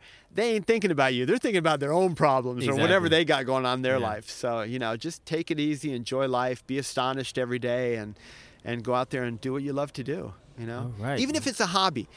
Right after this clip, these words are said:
Speaker 1: You know, I, I, I tell people, you know, um, you can affect people. You know, it's like if, if you like to play guitar, you know, I, I, I play guitar a little bit, and I, my,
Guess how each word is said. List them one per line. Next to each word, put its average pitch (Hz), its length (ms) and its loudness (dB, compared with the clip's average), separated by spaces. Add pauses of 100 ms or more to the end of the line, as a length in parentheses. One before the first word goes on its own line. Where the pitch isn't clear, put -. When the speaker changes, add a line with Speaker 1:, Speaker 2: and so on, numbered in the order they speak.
(180)
Speaker 1:
You 165 100 0
know, 196 80 2
I, 165 320 -2
I, 160 40 -4 (420)
I 165 100 0
tell 185 240 -4
people, 156 320 -4
you 139 120 -4
know, 139 220 -2 (440)
um, 139 340 -4 (420)
you 190 140 -4
can 214 140 -2
affect - 500 -4
people. 117 500 -6 (460)
You 139 120 -2
know, 147 180 0
it's 139 180 -8
like 139 200 -4
if, - 260 -10
if 147 220 -10
you 202 80 -6
like 208 180 -2
to - 60 -12
play 160 220 -4
guitar, 135 500 -2
you 123 120 -4
know, 123 100 -2
I, 123 140 -2 (340)
I, 196 200 0
I 196 100 -2
play 196 220 -2
guitar 147 320 -2
a 180 40 0
little 127 220 -2
bit, 117 280 -4 (400)
and 143 460 -4
I, 143 160 -6 (100)
my, 147 340 -4